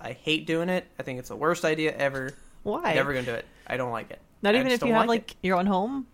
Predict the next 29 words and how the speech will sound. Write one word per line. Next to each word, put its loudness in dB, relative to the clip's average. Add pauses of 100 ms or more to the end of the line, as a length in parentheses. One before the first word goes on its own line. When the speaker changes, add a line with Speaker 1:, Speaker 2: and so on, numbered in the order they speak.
(380)
Speaker 1:
No, 0
I 2
would 0
have -2
a -2
stand 2
where 0
it -6
could -8
sit -4
on 2
the 2
stand. -6 (300)
Speaker 2:
But 2
why? -2 (320)
Speaker 1:
Mount 4
on 0
its -8 (160)
own 6
stand. -6 (180)
That's -10
fine. -10 (560)
Speaker 2:
Are 0
you 4
afraid 2
it's -4
gonna -2
fall 2
off? 2